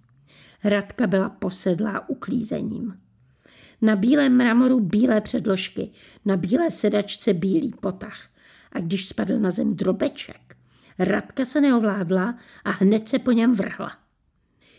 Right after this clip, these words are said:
Interiér vypadal neustále jako hotelové apartmá, které právě opustil tým uklízeček. Radka přiznala, že tak trochu nesnáší bordel. A Uwe vzdychl,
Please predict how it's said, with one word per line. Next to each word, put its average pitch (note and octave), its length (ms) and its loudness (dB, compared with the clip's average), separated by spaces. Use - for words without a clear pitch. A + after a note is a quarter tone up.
Interiér D4 680 4
vypadal B3 500 0
neustále G#3+ 800 0
jako G#3+ 260 0
hotelové G#3 600 2
apartmá, F#3 800 -6
které G#3 300 0
právě G#3 400 0
opustil F#3+ 800 -2
tým F#3 280 -2
uklízeček. - 880 -10
Radka D4+ 500 2
přiznala, G3 840 -4
že - 200 -4
tak G3 220 -2
trochu F#3+ 300 0
nesnáší F#3+ 600 0
bordel. - 540 -4
A G#3 160 -2
Uwe C4 200 4
vzdychl, G3+ 560 0